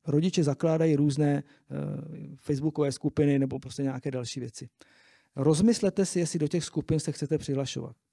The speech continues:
Jestli chcete komentovat, co ty rodiče neustále řeší. Protože i na těch mailech často řešíme,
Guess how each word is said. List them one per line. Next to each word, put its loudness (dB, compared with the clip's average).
Jestli -2
chcete 0
komentovat, 4
co -2
ty 2
rodiče 2
neustále 4
řeší. -2
Protože 2
i 0
na 2
těch -2
mailech -4
často -2
řešíme, -2